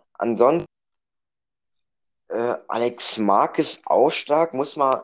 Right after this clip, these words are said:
auch definitiv hervorheben, kann man nix sagen.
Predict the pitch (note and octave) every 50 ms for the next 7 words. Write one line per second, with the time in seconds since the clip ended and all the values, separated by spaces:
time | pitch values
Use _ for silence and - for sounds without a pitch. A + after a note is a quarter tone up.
0 | - _ - - - - - - - C#3+ E3+ E3 - D#3 C3+ B2+ A#2+ - - -
1 | D#3+ D#3+ D#3 - B2 A2 A2 - - B2+ C#3 D#3+ C#3+ A#2+ G#2 G#2+ A#2 C3 C3 B2
2 | B2 - B2 A#2+ C3 C3+ C#3 C#3+ C#3 _ - G#2+ G#2+ A#2+ C3 C3 C#3+ D3+ D3+